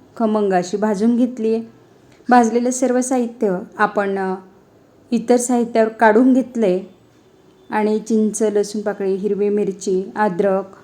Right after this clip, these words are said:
कोथिंबीर ह्या सर्वांचं आपण मिक्सरला थोडं थोडं पाणी टाकून छान असं वाटण तयार करून घेतले. त्यानंतर फोडणीच्या भांड्यामध्ये आपण तेल घातले आणि गॅस on करून तेल गरम झाल्यानंतर त्यात मोहरी घातली. मोहरी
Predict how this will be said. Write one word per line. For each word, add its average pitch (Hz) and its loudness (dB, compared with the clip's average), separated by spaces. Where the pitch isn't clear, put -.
कोथिंबीर 208 0
ह्या 190 -2
सर्वांचं 220 2
आपण 202 -4
मिक्सरला 208 -4
थोडं 285 8
थोडं 285 6
पाणी 254 2
टाकून 247 -2
छान 233 4
असं 226 -2
वाटण 208 0
तयार 208 2
करून 214 0
घेतले. 233 -2
त्यानंतर 226 0
फोडणीच्या 254 6
भांड्यामध्ये 233 2
आपण 214 -2
तेल 220 2
घातले 226 -2
आणि 202 -2
गॅस 220 6
on 220 0
करून 196 0
तेल 208 0
गरम 214 2
झाल्यानंतर 220 0
त्यात 220 -2
मोहरी 214 2
घातली. 254 -2
मोहरी 208 0